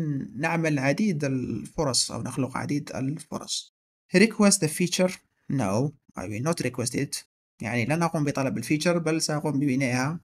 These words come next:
Report a bug. هذه ممكن نعملها يعني إذا ما صادفتني.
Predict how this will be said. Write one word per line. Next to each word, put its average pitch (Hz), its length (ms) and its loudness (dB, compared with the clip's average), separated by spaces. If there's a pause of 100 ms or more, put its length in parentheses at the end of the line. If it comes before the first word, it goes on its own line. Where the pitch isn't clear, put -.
(520)
Report 143 460 2
a 120 40 0
bug. 147 420 -2 (240)
هذه 196 300 2
ممكن 139 440 2
نعملها 143 380 4
يعني 127 220 2
إذا 127 120 0
ما 123 140 2
صادفتني. 127 560 -2